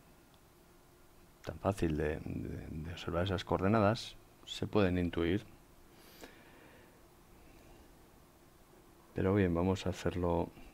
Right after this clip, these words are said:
de forma analítica, metodológica. Para ello lo que vamos a hacer es, sigo siguiendo la misma política que en el caso anterior, es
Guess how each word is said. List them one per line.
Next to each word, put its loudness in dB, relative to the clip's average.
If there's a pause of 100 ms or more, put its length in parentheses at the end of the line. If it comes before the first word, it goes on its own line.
(280)
de -4
forma 0
analítica, 2 (300)
metodológica. 0 (1700)
Para 8
ello 6
lo 2
que 2
vamos 2
a 0
hacer 0
es, 2
sigo 0
siguiendo 2
la 2
misma 2
política 0
que 0
en -2
el -4
caso -2
anterior, 2
es 0